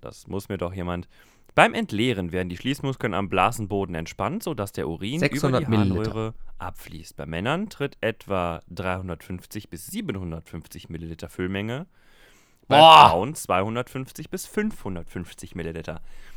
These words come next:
Speaker 1: Das heißt, alleine
Speaker 2: Nicht so
Speaker 1: vom
Speaker 2: schlecht.
Speaker 1: Pinkeln kannst du ja
Speaker 2: Unter
Speaker 1: schon
Speaker 2: sechshundert.
Speaker 1: fast ein halbes Kilo verlieren.
Speaker 2: Ja, muss aber auch schon richtig dringend.
Speaker 1: Ja, es, es ist halt die Frage, ne? Also, d-, d-, ich denk mal, in die Blase selber wird wahrscheinlich mehr passen.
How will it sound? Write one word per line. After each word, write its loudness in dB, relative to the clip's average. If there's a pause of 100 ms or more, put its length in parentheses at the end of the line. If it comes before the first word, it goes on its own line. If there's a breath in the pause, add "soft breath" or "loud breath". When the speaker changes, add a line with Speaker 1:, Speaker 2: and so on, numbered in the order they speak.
(180 soft breath)
Speaker 1:
Das -4
heißt, 0
alleine 0
Speaker 2:
Nicht -2
so 0
Speaker 1:
vom 4
Speaker 2:
schlecht. 0
Speaker 1:
Pinkeln 0
kannst -2
du -2
ja -2
Speaker 2:
Unter -8
Speaker 1:
schon -4
Speaker 2:
sechshundert. -2
Speaker 1:
fast -12
ein -6
halbes -6
Kilo -2
verlieren. -8 (1040)
Speaker 2:
Ja, 0
muss 4
aber 8
auch 0
schon -2
richtig -2
dringend. -10 (580 soft breath)
Speaker 1:
Ja, 4
es, -8
es -4
ist 0
halt 4
die -4
Frage, 4
ne? 2
Also, 0
d-, -12
d-, -8
ich -4
denk 2
mal, -2
in 0
die 0
Blase 4
selber 4
wird 0
wahrscheinlich -4
mehr 0
passen. -4